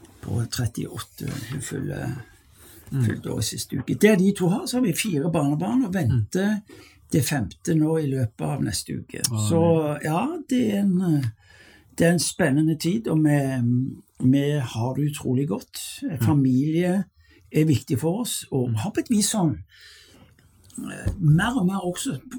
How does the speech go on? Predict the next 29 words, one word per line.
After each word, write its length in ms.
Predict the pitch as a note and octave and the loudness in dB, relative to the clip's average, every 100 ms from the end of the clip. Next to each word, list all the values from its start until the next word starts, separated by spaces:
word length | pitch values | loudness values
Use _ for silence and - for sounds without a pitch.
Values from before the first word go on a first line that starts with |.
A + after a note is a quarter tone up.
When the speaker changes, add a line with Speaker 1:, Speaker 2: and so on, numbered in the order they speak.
| C#4 | -8
Speaker 1:
fått 400 | F#3+ - - - | -8 -8 -12 -4
konsekvenser 800 | F3 C3 C3+ D3+ D3+ - F3 | -2 -2 -4 -2 -2 -2 -6
for, 340 | C3+ D3+ - - | -6 -6 -8 -6
ja, 80 | - | -2
hvordan 240 | C#3+ G#3 F#3+ | 0 0 0
tenker 240 | G#3 - | 0 2
vi 140 | G3 F#3+ | 2 2
men-, 260 | F3 D3+ | 2 0
altså, 160 | E3+ D#3+ | 0 -2
hva 140 | F#3 | 0
er 60 | B3+ | 2
menighet 340 | E3 D3 G3+ | 2 0 -2
for 80 | - | 0
noe? 200 | B3 B2 - - - | 0 -2 -6 -8 -2
Speaker 2:
Ja. 80 | B2 - - - | -4 -4 -14 -6
Speaker 1:
Og, 240 | D3 C#3+ | -2 -2
men 120 | G3 E3+ | -2 0
det 100 | F3 | 0
kan 120 | E3 | 0
vi 40 | A#2 | -2
forstå, 240 | B2 D#3 B2+ | -6 -6 -2
kommer 220 | D3 C#3+ | 0 0
tilbake 240 | C#3+ C3+ | 0 0
Speaker 2:
Ja. 60 | C#3 | 0
Speaker 1:
igjen 100 | D3 | 0
til 140 | D#3+ | 2
litt 160 | D3+ D3+ | 4 2
senere, 220 | D#3 C#3+ | 4 4
men, 220 | D#3+ F3 | 6 6